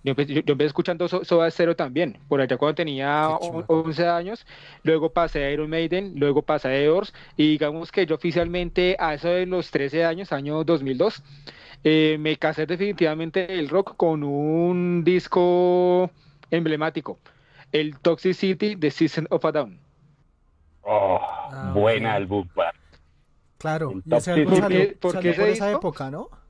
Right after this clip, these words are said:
Speaker 2: Preciso.
Speaker 1: Ajá.
Speaker 3: Bueno,
Speaker 1: Primero eso, primero,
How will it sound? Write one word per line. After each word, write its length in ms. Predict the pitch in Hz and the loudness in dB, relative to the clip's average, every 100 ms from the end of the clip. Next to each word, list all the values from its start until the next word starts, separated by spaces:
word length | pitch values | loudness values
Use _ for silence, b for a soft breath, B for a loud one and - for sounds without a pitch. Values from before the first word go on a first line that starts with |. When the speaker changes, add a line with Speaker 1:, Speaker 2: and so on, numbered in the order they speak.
| - _ _ _ _ - - - - - _ - - | -20 _ _ _ _ -20 -20 -18 -20 -20 _ -20 -20
Speaker 2:
Preciso. 260 | - 139 139 | -14 -6 -2
Speaker 1:
Ajá. 220 | 123 160 | 0 2
Speaker 3:
Bueno, 440 | 127 131 127 90 85 | 4 4 2 0 0
Speaker 1:
Primero 420 | - 175 185 214 | 0 0 0 0
eso, 240 | 240 170 127 | 0 -2 -8
primero, 800 | 170 165 165 170 208 226 233 | -4 -4 -2 -2 0 0 0